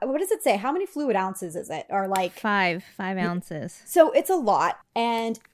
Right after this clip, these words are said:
Speaker 1: I started using that. It is so nice and it feels so good on your skin. Um,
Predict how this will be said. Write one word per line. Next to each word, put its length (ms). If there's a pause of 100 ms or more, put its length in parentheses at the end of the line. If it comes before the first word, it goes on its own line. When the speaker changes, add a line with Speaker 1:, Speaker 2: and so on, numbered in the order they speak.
(140)
Speaker 1:
I 100
started 340
using 300
that. 300 (100)
It 140
is 160
so 440
nice 680 (160)
and 340
it 240
feels 260
so 380
good 540
on 200
your 140
skin. 600 (500)
Um, 560